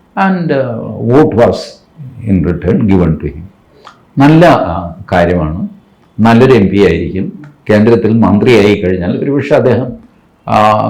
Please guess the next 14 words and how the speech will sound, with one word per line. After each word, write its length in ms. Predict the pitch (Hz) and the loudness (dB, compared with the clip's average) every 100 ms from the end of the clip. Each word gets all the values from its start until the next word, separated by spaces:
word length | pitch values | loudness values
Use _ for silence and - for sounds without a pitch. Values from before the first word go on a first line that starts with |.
| 110 | 2
ബി 100 | 113 | 2
ജെ 160 | 123 | 4
പി 160 | 127 135 | 2 2
മന്ത്രിസഭയാണ് 840 | 127 120 120 123 113 110 143 123 | 2 0 0 2 2 4 2 2
കേന്ദ്രത്തിൽ 480 | 110 110 95 95 101 | 2 0 -2 0 0
വരുന്നതെങ്കിൽ 680 | 95 101 104 104 95 90 - - _ 113 | 2 0 0 0 0 -4 -8 -18 _ -2
ഉറപ്പായിട്ട് 920 | 135 - - 170 139 95 - 113 117 | 0 0 0 2 2 2 0 -4 -4
സുരേഷ് 420 | 92 98 95 92 | -4 0 0 0
ഗോപി 260 | 92 80 82 | -4 -2 -2
ആ 240 | 82 87 - - | -2 -6 -6 -2
ക്യാബിനറ്റിൽ 640 | 87 - 87 80 87 87 - - | 0 0 -4 -4 -6 -8 -14 -10
മന്ത്രിയായിരിക്കുകയും 880 | 87 87 80 85 76 76 - 82 71 - | -4 -2 0 0 -2 -4 -6 -8 -10 -12
ചെയ്യും. 260 | - - _ _ _ _ _ _ _ - | -18 -18 _ _ _ _ _ _ _ -8
ആ, 420 | 110 107 110 107 | 0 2 2 0